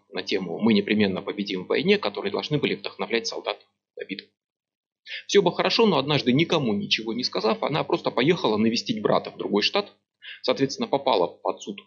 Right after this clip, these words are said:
за самоволку, отделалась переводом на казарменный режим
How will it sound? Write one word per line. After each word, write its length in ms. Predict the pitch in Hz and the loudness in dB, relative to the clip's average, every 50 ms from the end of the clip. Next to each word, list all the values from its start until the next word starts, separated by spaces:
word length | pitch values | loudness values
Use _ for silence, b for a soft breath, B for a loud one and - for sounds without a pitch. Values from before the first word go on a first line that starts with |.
| _ _ | _ _
за 100 | - - | -12 -8
самоволку, 760 | - - 135 143 165 180 208 220 208 208 - 190 196 190 - _ | -6 -4 0 0 2 4 4 4 2 0 -2 -4 -4 -8 -12 _
отделалась 800 | - - 151 147 135 123 135 143 123 98 92 80 76 - - - | -6 -4 -2 -2 0 4 6 6 6 6 4 0 -2 -4 -8 -8
переводом 520 | - - 104 110 110 107 113 101 92 90 | -6 -2 0 0 4 4 4 4 4 2
на 100 | 95 101 | 2 0
казарменный 540 | 98 110 104 98 104 92 90 87 85 90 98 | 0 -2 -2 0 0 -2 -2 -4 -6 -6 -4
режим 460 | 107 131 147 - 208 214 208 - - | 0 0 0 2 2 0 0 -4 -8